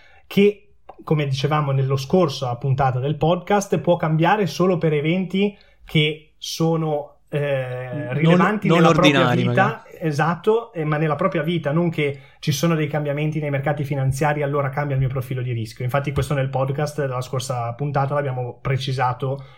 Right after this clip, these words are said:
Speaker 1: eh, più volte. Ma per quanto riguarda invece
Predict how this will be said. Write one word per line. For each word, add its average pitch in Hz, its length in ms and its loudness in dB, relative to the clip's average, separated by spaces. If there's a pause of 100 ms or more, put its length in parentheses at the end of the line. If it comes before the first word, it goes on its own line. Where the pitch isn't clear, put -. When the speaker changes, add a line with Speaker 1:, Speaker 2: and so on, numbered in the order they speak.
(160)
Speaker 1:
eh, 120 160 -4
più 143 160 2
volte. 120 540 -2 (260)
Ma 147 180 0
per 160 180 -2
quanto 185 320 0
riguarda 160 400 0
invece 151 600 -2